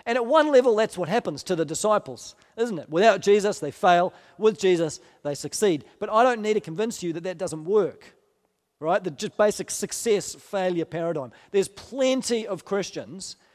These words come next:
who honor God in their workplace, who are sincere followers of Jesus, who seek to be faithful, who try to integrate their faith with what they're doing,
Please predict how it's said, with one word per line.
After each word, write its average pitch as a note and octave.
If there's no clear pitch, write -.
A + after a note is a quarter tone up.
who F#3
honor A3+
God G3
in E3+
their D#3+
workplace, E3
who F#3+
are F3+
sincere G#3
followers G3
of C#3
Jesus, F3+
who D#3+
seek G#3
to -
be F3
faithful, F#3
who E3
try F#3+
to G3
integrate F#3
their D#3
faith E3
with E3
what E3+
they're D3+
doing, F3